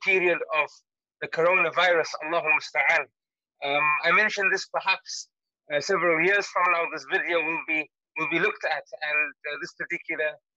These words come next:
lecture will be logged with, uh, the lectures given during, uh, one of the most difficult, if not the most difficult, uh, periods of our generation, and Allah subhanahu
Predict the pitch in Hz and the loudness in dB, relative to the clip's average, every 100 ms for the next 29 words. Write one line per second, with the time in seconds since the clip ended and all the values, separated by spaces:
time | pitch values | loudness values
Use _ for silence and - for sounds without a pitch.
0 | _ - 165 - - 160 156 147 160 151 | _ -4 -2 -2 -6 -4 -2 -4 -4 -2
1 | 180 160 127 - _ _ _ - 160 170 | 0 -2 -8 -18 _ _ _ -4 -2 -2
2 | _ _ - 156 147 143 147 165 - 165 | _ _ -8 -6 -6 -4 -2 -2 -4 -4
3 | 156 - _ _ - 175 170 156 123 - | -4 -6 _ _ -4 -2 0 -2 -4 -2
4 | 175 165 165 151 _ _ _ _ 147 147 | 0 2 0 -2 _ _ _ _ -6 -2
5 | 190 208 170 175 175 185 - 123 202 214 | 0 0 -2 -2 -2 -2 -8 -4 -4 -2
6 | 190 - - - - 147 196 180 - 131 | -8 -4 -6 -6 -8 -2 -2 -2 -6 -2
7 | - 185 156 - - - - 175 175 - | 0 2 0 -6 -18 -12 -6 -6 -6 -8
8 | 135 - _ _ _ _ _ 143 139 139 | -12 -14 _ _ _ _ _ -6 -2 0
9 | 139 143 - 185 165 165 - 160 - 151 | -2 -4 -4 -2 0 -2 -2 -6 -6 -12
10 | 151 143 151 156 185 - 135 139 147 160 | -10 -6 -2 0 0 -4 -8 -6 -4 -6
11 | - - 165 151 | -6 -6 -4 -4